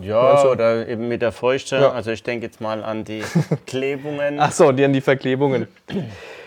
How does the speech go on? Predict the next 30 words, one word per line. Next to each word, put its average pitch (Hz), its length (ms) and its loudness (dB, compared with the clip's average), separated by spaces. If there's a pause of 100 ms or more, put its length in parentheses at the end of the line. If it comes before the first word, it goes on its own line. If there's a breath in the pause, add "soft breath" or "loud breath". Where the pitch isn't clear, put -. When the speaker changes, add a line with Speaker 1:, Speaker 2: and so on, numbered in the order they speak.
(140)
Speaker 2:
Ja, 151 260 6
ähm, 165 600 4 (840 soft breath)
genau, 139 180 4
im 117 80 0
Dachgeschoss 180 580 2 (300)
haben 143 140 -2
wir 139 60 0
dann 135 100 0
häufig 143 340 2
halt 135 320 -2
die, 120 280 -4 (340)
die 120 80 -4
Sparrenlage, 175 600 2
also 120 260 0
die 113 120 -4
Hol-, 120 160 0
aus - 220 -4
Holz 143 180 4
besteht. 175 400 2 (580 loud breath)
Äh, 135 120 6
sonstige 143 400 6
andere 160 240 6
Holzkonstruktionen, 156 1400 2 (120)
die 156 160 4
natürlich 151 420 2
Feuchtigkeit 143 560 2
dann 127 80 0
aufnehmen 127 520 0
können. 175 460 2 (560)
Hm, 156 240 -4